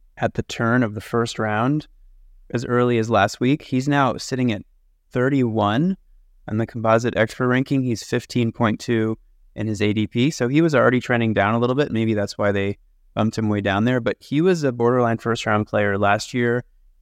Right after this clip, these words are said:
Uh, I don't know if he's gonna continue those shot, the shot blocking, the defensive stats, but maybe the,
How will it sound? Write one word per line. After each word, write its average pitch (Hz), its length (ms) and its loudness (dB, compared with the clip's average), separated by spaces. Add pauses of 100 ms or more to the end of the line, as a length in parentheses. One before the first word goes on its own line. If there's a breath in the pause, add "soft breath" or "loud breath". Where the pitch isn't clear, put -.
Uh, 101 260 2
I 117 100 0
don't 151 160 2
know 147 80 2
if 143 80 -4
he's 139 120 -4
gonna 139 180 0
continue 123 640 0 (160)
those 101 160 -2
shot, 110 260 0 (200)
the 104 60 -12
shot 120 260 4
blocking, 120 300 0
the 104 80 0
defensive 110 440 -2
stats, 110 380 0 (120)
but 104 180 0 (480)
maybe 151 380 2
the, 131 440 0